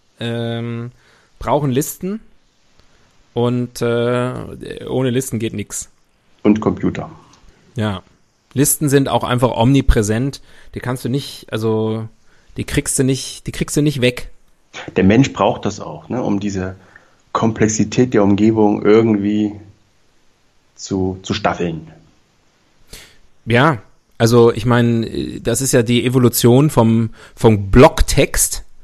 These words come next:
Speaker 1: hin zu, die erste Ordnungsstufe ist erstmal Liste, Stichpunkte,
Speaker 2: Mhm.
Speaker 1: Bullet
Speaker 2: Oder
Speaker 1: Points.
Speaker 2: auch bekannt als H eins und H zwei Überschriften.
Speaker 1: Ja.
Speaker 2: Suchmaschinenrelevant.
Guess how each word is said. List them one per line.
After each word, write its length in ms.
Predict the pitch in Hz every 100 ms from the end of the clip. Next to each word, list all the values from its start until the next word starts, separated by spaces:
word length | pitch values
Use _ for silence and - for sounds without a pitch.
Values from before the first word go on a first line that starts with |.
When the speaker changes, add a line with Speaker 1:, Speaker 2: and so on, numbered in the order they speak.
| - - -
Speaker 1:
hin 140 | 131
zu, 240 | 139 135 131
die 180 | 123 107
erste 360 | 120 127 156
Ordnungsstufe 560 | 104 143 143 - 151 147
ist 80 | -
erstmal 460 | 120 143 143 143 -
Liste, 400 | 147 - - 92 - - _ _ - -
Stichpunkte, 680 | - 135 - 107 95 -
Speaker 2:
Mhm. 140 | 123 156 - -
Speaker 1:
Bullet 240 | 123 139 127 -
Speaker 2:
Oder 140 | 117
Speaker 1:
Points. 300 | 104 - - - - - - - -
Speaker 2:
auch 60 | -
bekannt 340 | 95 - 104
als 300 | 87 82 - - -
H 160 | 92
eins 280 | 90 101 107
und 120 | 98
H 140 | 92 90
zwei 180 | 101 104
Überschriften. 560 | 87 80 - - _ _ _ _ _
Speaker 1:
Ja. 280 | - 123 90 - _ _ _ _ _ _ _
Speaker 2:
Suchmaschinenrelevant. 1080 | - 143 143 113 104 92 85 85 80 80 -